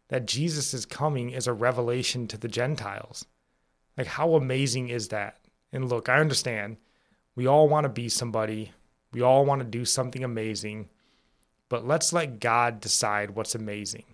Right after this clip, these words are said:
You know, in verse twenty-nine, Simeon praises God that he let him see the Messiah so he could die in peace.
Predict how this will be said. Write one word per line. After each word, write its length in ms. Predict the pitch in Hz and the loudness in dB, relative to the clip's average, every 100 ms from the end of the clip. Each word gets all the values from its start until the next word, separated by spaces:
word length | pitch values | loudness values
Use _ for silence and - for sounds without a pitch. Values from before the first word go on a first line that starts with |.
| _ _ _ _ _ _ _ - | _ _ _ _ _ _ _ -12
You 120 | 113 | -8
know, 40 | 110 | -4
in 40 | |
verse 260 | 117 147 - | 2 2 2
twenty-nine, 720 | - 139 117 113 120 113 110 | -2 -4 0 0 0 0 -2
Simeon 520 | - 139 139 123 110 | 0 2 0 -2 -6
praises 580 | - 123 156 135 117 98 | -6 -2 -2 -2 -4 -4
God 460 | 110 104 104 110 - | -2 -2 -4 -8 -8
that 160 | 120 | -8
he 160 | - 123 | -6 -4
let 240 | 113 139 | 0 0
him 140 | 151 127 | 0 0
see 340 | - - 147 | 0 0 0
the 80 | 165 | 0
Messiah 680 | 160 - 131 113 104 98 98 _ _ _ - | 0 0 2 2 0 -4 -10 _ _ _ -12
so 220 | - 131 | -4 -4
he 120 | 101 | -4
could 280 | 139 123 101 | -4 -4 -2
die 260 | 120 107 123 | 0 2 2
in 220 | 117 110 | -2 -8
peace. 480 | - 120 110 - | -12 -12 -10 -10